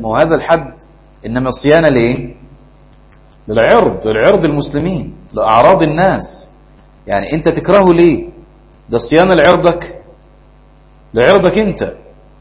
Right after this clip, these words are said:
صحيح؟ فلما يجي واحد يكره مثلا، يقول لك: "إيه حد السرقة القطع ده؟"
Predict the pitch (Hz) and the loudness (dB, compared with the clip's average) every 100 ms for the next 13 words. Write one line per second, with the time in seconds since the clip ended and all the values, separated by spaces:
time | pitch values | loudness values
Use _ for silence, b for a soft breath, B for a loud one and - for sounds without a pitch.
0 | _ - 110 113 160 - - - - - | _ -10 -2 0 0 -2 -12 -20 -20 -20
1 | _ _ _ _ - 113 123 160 214 190 | _ _ _ _ -4 -2 0 0 2 4
2 | 208 180 165 190 180 160 143 180 180 190 | 4 2 2 2 2 0 2 -2 0 0
3 | 190 185 - - _ 101 135 151 147 170 | -2 -6 -18 -20 _ -4 0 0 0 0
4 | 226 - 208 160 156 - 180 175 - 147 | -2 0 0 0 -4 0 0 0 2 0
5 | 131 156 151 120 120 123 | 0 0 0 -2 -4 -8